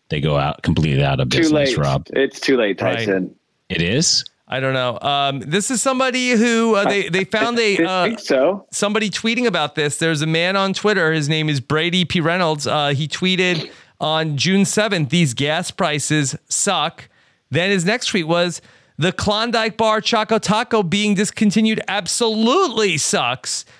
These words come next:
Speaker 3: The America we know and love is falling apart."
Speaker 1: Wow.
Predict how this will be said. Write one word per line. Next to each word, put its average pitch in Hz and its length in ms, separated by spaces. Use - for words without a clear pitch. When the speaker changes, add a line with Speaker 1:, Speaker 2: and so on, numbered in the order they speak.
Speaker 3:
The 196 200
America 226 600
we 214 200
know 208 240
and 214 160
love 233 200
is - 140
falling 196 400
apart." 233 460
Speaker 1:
Wow. 78 640